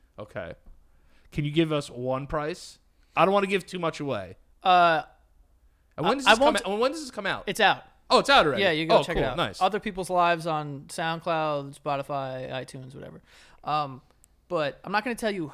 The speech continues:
Speaker 2: her specific price.
Speaker 1: Okay.
Speaker 2: But she did say, uh, like, the standard is, like, twenty-five bucks.
Speaker 1: Not bad.
Speaker 2: No,
Speaker 1: And
Speaker 2: especially
Speaker 1: she
Speaker 2: if
Speaker 1: goes into what kind of underwear she used and shit like that.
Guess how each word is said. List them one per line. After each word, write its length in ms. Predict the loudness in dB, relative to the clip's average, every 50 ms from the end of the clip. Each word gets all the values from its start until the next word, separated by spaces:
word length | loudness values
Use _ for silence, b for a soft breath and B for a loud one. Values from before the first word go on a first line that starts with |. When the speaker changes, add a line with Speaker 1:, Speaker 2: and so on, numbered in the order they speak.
| -12 -10
Speaker 2:
her 220 | -6 -4 -4 -4 -4
specific 460 | -6 -8 -10 -8 -8 -8 -10 -10 -8
price. 380 | -6 -6 -6 -6 -8 -4 -2
Speaker 1:
Okay. 60 | 0 2 2
Speaker 2:
But 60 | 2
she 160 | 2 0 0
did 360 | -2 -2 0 0 0 0 -2
say, 600 | -4 -2 0 2 2 2 2 0 -2 -4 -6 -10 -16 _ _ _ _ _ _ _ _ _ _ _ _ _ -2
uh, 400 | 0 2 2 2 0 -2 -4 -8 -12 _ _ _ _ _ _ _ _ _ _ _ _ _
like, 140 | -8 -6 -6
the 80 | -6 -8
standard 720 | -8 -8 -8 -6 -4 -4 -2 -4 -4 -4 -4 -4 -4 -6
is, 200 | -8 -10 -8 -6
like, 240 | -6 -6 -6 -8 -12
twenty-five 520 | -14 -12 -12 -12 -8 -6 -6 -6 -6 -6 -8
bucks. 420 | -12 -12 -12 -14 _ -20 -20 _ _ _ _ _ _ _ _ -18
Speaker 1:
Not 420 | -14 -12 -10 -8 -6 -8 -8 -8 -10
bad. 540 | -12 -10 -10 -10 -10 -10 -10 -12 -14 -14 -14
Speaker 2:
No, 140 | -12 -12 -12
Speaker 1:
And 80 | -12 -14
Speaker 2:
especially 240 | -10 -6 -4 -2 -2
Speaker 1:
she 80 | 0
Speaker 2:
if 60 | 2
Speaker 1:
goes 200 | 2 2 2 2 0
into 200 | -2 -4 -4 -2
what 160 | -2 -2 0
kind 180 | 0 0 -2 0
of 60 | -2
underwear 320 | -4 -2 -2 -2 -4 -4 -6
she 160 | -8 -12 -14
used 240 | -14 -14 -14 -14 -16
and 80 | -18 -18
shit 180 | -16 -16 -16 -16
like 160 | -16 -16 -14
that. 240 | -14 -14 -14 -16